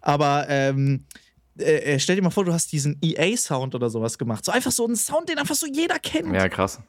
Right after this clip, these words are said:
Speaker 1: So, oder irgendwie, keine Ahnung, oh, stell dir vor, diesen, du hast diesen PlayStation zwei Sound gemacht. Oder, oder dieses, dieses Windows, diesen Windows Sound.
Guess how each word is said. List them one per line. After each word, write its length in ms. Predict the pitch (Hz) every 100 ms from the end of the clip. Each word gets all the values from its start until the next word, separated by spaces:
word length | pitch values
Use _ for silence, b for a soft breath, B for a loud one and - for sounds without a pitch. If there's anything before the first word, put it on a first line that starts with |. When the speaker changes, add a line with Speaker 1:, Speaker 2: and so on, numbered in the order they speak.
| _
Speaker 1:
So, 200 | - 190
oder 180 | 175 -
irgendwie, 320 | 214 240 214 208
keine 220 | 220 185
Ahnung, 140 | 220
oh, 60 | 208
stell 180 | 202 233
dir 80 | 233
vor, 140 | 247
diesen, 260 | 226 208 B B
du 60 | 208
hast 140 | 214
diesen 200 | 202 185
PlayStation 520 | 175 208 226 202 190
zwei 280 | - - 190
Sound 360 | 254 165 151 143
gemacht. 320 | - 127 - _ b b b
Oder, 340 | 190 202 190 185 b
oder 240 | - 170 170
dieses, 380 | 170 165 151 - b -
dieses 280 | 165 147
Windows, 480 | 156 269 269 185 160
diesen 240 | - 165 175
Windows 420 | 285 233 165 -
Sound. 400 | 135 127 127